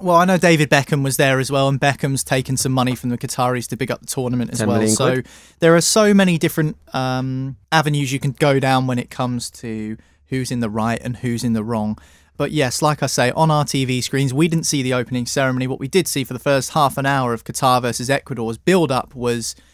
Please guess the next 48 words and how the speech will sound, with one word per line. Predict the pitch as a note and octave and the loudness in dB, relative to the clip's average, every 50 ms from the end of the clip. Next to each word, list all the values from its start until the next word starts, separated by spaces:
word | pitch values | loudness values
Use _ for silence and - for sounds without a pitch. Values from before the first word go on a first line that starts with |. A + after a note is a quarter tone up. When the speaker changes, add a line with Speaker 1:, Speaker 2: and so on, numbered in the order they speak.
| _ _ _ _ _ _ _ _ - | _ _ _ _ _ _ _ _ -10
Speaker 1:
acknowledgement | D3+ A#2+ C#3+ D3+ D#3 D3 D3 - D3+ C#3+ C#3+ | -6 -2 0 0 0 0 0 0 -2 -4 -2
of | - D3 C3 - | -4 -6 -6 -4
the | C3+ C3 | -2 -2
issues | C3 - - C3+ B2 - | -2 -2 -2 -4 -4 -2
around | B2+ C3 C#3+ C#3+ C#3+ C#3+ | 0 0 2 2 2 0
this | C3+ B2 - - | -2 -2 -4 -4
tournament, | - D3 C3+ C3 B2+ B2+ C3 C3 C3 - - _ _ _ _ _ _ _ | -4 -4 -2 -2 -2 -2 -4 -4 -6 -8 -12 _ _ _ _ _ _ _
uh, | - A2 A2 A2+ A2+ | -10 -8 -8 -8 -8
issues | - C#3+ - - C#3+ C3 B2+ | -8 -8 -6 -4 -4 -4 -2
around | C3+ C3+ C3+ C3 B2+ A#2+ A#2+ A#2 - - _ | -2 0 0 0 0 0 -2 -4 -6 -10 _
human | - - D3 C3+ C3 B2 | -8 -6 -4 -2 -2 -2
rights | B2 C3+ C3 C3 B2+ - - | 0 0 0 0 -2 -6 -10
for | - | -10
the | A#2+ A#2 | -8 -4
workers | C3 C3+ B2+ A#2+ - B2 A2+ | -2 -2 -2 -2 -4 -8 -8
that | - - | -8 -8
built | - C3+ B2 - | -6 -6 -8 -8
the | - | -8
stadiums, | - - - C#3 C#3 C#3+ C3+ C#3 C#3 C3+ C#3 C3 - - _ _ _ _ _ - | -8 -4 -2 0 0 0 0 -2 -2 -2 -2 -4 -6 -8 _ _ _ _ _ -6
issues | - D#3 - - D3 C3+ B2+ - | -4 -2 -2 -2 -2 -2 -2 -2
around, | C3+ B2+ B2+ B2+ B2 B2 B2 A#2+ A#2+ A2+ | -2 0 0 0 0 0 0 0 -2 -4
uh, | - - A#2+ A#2+ - | -4 -6 -6 -4 -2
L | C#3 C3+ C#3 C#3 | 0 0 0 0
G | C3 C#3 C3+ | 0 -2 -4
B | B2 - C3 B2+ A#2+ | -4 -2 -4 -4 -4
T | - - C3 A#2 | -4 -4 -6 -6
Q | - - B2+ A#2+ | -4 -6 -8 -6
plus | - - D#3 C#3+ - - | -4 -2 -2 -2 -2 -4
people | - D3+ C3+ - C#3+ A#2 | -6 -6 -4 -4 -6 -6
who | C3+ B2+ | -4 -6
will | B2 A2 | -6 -4
probably | - - C3+ C3 B2+ B2 | -4 -4 -4 -2 -4 -8
feel | A2+ - C#3 C3 B2+ - | -6 -4 -4 -4 -4 -4
unwelcome | C3+ C#3 C3+ B2+ C3 C3 B2 - C3+ B2 | -4 -4 -2 -2 -2 -4 -4 -4 -4 -4
and | A#2 B2 | -2 -2
unsafe | C3+ C3+ B2+ - - - C3+ D3 C3+ - | -2 -2 -2 -2 0 0 0 0 -2 -4
in | C3+ | -8
travelling | A#2 - C#3 B2+ B2 B2+ B2+ | -4 -4 -4 -4 -4 -4 -8
to | - - | -8 -10
Qatar. | - - B2+ - - D3 C#3 C#3+ D3 C#3+ - - - - - _ | -10 -10 -8 -4 0 0 2 2 0 -2 -4 -12 -20 -20 -20 _
So | - - - F3 | -6 0 0 2
yes, | E3+ E3 G3 F#3+ D3+ B2+ - - | 2 4 4 4 4 2 0 -2
there | - E3+ D3+ D3+ | -2 -2 -2 0
are, | D3+ D#3 | -2 -2
there | - D#3+ D#3+ D#3 | -2 0 0 0
are | D#3 | 2
many | D#3 E3+ E3+ E3+ D#3 C3 | 2 2 0 0 0 -2
questions | - - D#3 C3+ - - D#3 C#3 C3 C3+ B2+ - | -2 -2 -2 -2 -2 -4 -4 -4 -4 -4 -4 -4